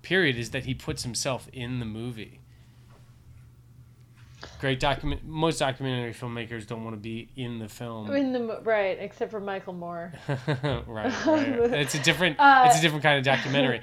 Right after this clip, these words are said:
Speaker 2: <laughs>
Speaker 1: But so, but then the, then the thing with the ice cream, he finds out that, um, Darby
Speaker 2: He was eating the, yeah,
Speaker 1: Darby
Speaker 2: yep, yep,
Speaker 1: had
Speaker 2: yep.
Speaker 1: the, Darby's ice cream was there during the
Speaker 2: Was there.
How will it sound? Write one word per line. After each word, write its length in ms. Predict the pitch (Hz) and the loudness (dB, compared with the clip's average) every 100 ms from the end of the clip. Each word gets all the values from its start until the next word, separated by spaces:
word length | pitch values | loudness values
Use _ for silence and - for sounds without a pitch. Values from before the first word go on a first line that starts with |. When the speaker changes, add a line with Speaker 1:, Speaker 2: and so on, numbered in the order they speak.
| - | -8
Speaker 2:
<laughs> 140 | 202 | -4
Speaker 1:
But 140 | 180 269 | 2 6
so, 160 | 202 | 6
but 160 | 175 156 | 6 4
then 200 | 180 180 | 4 6
the, 160 | 180 175 | 4 4
then 220 | 151 175 | 2 4
the 120 | 180 160 | 2 0
thing 260 | - 175 | -2 -2
with 120 | 160 | -2
the 100 | 147 139 | -2 -2
ice 160 | 151 | -2
cream, 240 | - 139 117 | -2 -6 -6
he 60 | |
finds 320 | 110 135 127 127 | -4 -2 -2 -2
out 160 | 120 | -4
that, 200 | 123 123 - - - - - - | -6 -10 -12 -20 -20 -20 -18 -8
um, 340 | 113 113 120 - | -4 -4 -4 -4
Darby 240 | 135 127 311 | 2 6 6
Speaker 2:
He 40 | |
was 120 | 311 | 8
eating 480 | 262 254 277 269 254 | 6 6 4 4 2
the, 100 | 254 226 208 | 4 4 4
yeah, 420 | 220 208 214 233 | 2 6 10 10
Speaker 1:
Darby 260 | 196 139 143 | 10 8 6
Speaker 2:
yep, 120 | 143 | 4
yep, 100 | 135 | 4
Speaker 1:
had 100 | 135 | 2
Speaker 2:
yep. 260 | 202 208 135 127 123 - | 2 0 0 -4 -4 -8
Speaker 1:
the, 40 | 147 | -6
Darby's 360 | 131 131 127 113 | -2 0 -2 -2
ice 200 | 120 - | -2 -4
cream 280 | 131 127 123 | -4 -2 -2
was 160 | 120 | -2
there 320 | 127 123 123 | -2 0 0
during 300 | 120 120 120 | -2 -6 -6
the 60 | 123 | -2
Speaker 2:
Was 100 | |
there. 40 | 240 | 0